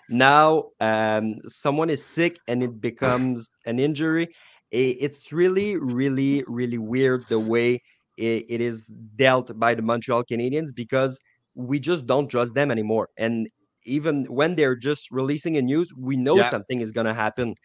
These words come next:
Speaker 1: And today we talk about Kirby Dach. We can talk about Joel Edmondson. When the Habs said, We release a news saying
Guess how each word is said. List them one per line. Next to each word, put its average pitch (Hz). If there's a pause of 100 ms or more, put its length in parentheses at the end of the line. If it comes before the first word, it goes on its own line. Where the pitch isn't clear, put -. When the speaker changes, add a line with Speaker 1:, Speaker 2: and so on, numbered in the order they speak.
(280)
Speaker 1:
And 120
today 147
we 127
talk 147
about 127
Kirby 123
Dach. 147 (280)
We 131
can 302
talk 320
about 143
Joel 131
Edmondson. 120 (220)
When 127
the 120
Habs 147
said, 151 (340)
We 156
release 175
a 120
news 151
saying 147